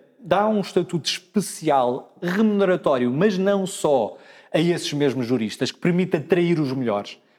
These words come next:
permite atrair bons advogados, permite atrair professores universitários, investigadores, ex-magistrados,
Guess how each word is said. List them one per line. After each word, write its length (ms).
permite 300
atrair 420
bons 460
advogados, 640
permite 340
atrair 600
professores 720
universitários, 1000
investigadores, 1000
ex-magistrados, 1040